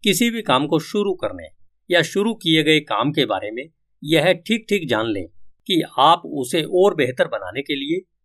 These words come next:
वह कौन सा काम कर सकते हैं, जिससे आप लोगों के जीवन में ज्यादा बदलाव ला सकते हैं और उनके जीवन की समस्याओं को ज्यादा बेहतर तरीके से हल कर सकते हैं। जब आप इसे समझ लेंगे, तो आपको यह देखने में ज्यादा समय नहीं लगेगा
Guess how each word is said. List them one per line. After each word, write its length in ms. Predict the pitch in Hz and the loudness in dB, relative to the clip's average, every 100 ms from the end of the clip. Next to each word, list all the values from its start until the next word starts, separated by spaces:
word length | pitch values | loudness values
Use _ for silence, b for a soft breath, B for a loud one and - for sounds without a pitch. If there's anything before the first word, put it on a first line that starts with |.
| - | -4
वह 300 | 135 147 185 | 0 4 2
कौन 320 | 180 185 220 | 2 0 0
सा 160 | 208 214 | 2 2
काम 260 | 156 147 | 4 2
कर 120 | 165 151 | 2 0
सकते 320 | 180 - 120 | -2 -6 -6
हैं, 300 | 87 90 - - _ 156 | -6 -10 -18 -20 _ -4
जिससे 320 | 165 175 135 | -2 2 4
आप 140 | 123 120 | 4 4
लोगों 340 | 117 151 190 | 2 2 2
के 120 | 190 | 2
जीवन 300 | 143 120 127 | 0 0 0
में 180 | 127 123 | 0 -4
ज्यादा 320 | 120 127 139 | 0 2 2
बदलाव 360 | 135 101 120 139 | 0 -2 2 2
ला 120 | 120 | 2
सकते 320 | 95 - - | -2 -8 -12
हैं 360 | 104 90 80 - _ | -12 -12 -18 -20 _
और 140 | 202 202 | 2 2
उनके 360 | 196 233 220 | 2 0 0
जीवन 300 | 143 123 151 | 2 2 2
की 120 | 156 | 2
समस्याओं 540 | 156 110 113 - 113 110 | -4 -4 -8 -6 -6 -6
को 280 | 98 87 - - - - | -12 -18 -18 -20 -20 -10
ज्यादा 300 | 131 135 131 | 0 2 4
बेहतर 400 | 110 110 151 214 | 2 -2 2 0
तरीके 380 | - 113 95 110 | 0 -4 -4 -6
से 120 | 185 | -4
हल 180 | 160 196 | -2 -2
कर 140 | 185 | -2
सकते 320 | 127 - - 110 | -6 -8 -12 -12
हैं। 240 | 87 85 - - _ _ _ - | -12 -16 -20 -20 _ _ _ -2
जब 180 | 151 131 | 2 4
आप 160 | 120 - | 4 2
इसे 260 | 131 143 | -4 -4
समझ 300 | 117 143 170 | -2 0 0
लेंगे, 380 | 113 95 87 85 - _ - - | 0 -4 -10 -16 -18 _ -20 0
तो 140 | 196 | 2
आपको 360 | 151 143 - 170 | 4 2 2 0
यह 280 | 139 120 165 | 2 2 2
देखने 340 | 139 127 139 | 0 -2 -4
में 120 | 143 | -4
ज्यादा 320 | 131 113 131 | 0 0 2
समय 240 | 147 139 156 | 0 -2 -4
नहीं 260 | 170 202 | -2 0
लगेगा 500 | 180 120 104 87 - | 0 -2 -6 -8 -10